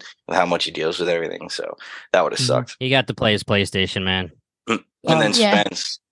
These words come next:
Speaker 1: like you were saying, uh, I guess Luke, you can cover it.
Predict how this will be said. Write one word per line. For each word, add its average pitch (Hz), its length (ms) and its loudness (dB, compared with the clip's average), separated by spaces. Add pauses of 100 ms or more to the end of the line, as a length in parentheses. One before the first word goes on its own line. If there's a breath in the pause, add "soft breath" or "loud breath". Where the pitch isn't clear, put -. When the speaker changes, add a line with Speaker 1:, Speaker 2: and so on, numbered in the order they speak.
(140)
Speaker 1:
like 104 220 2
you 104 80 2
were 95 80 2
saying, 92 480 2 (160)
uh, 92 40 -2
I 92 240 2
guess 98 220 0
Luke, 85 280 -4
you - 180 -12 (420)
can 87 120 -14
cover - 280 -8
it. - 120 -10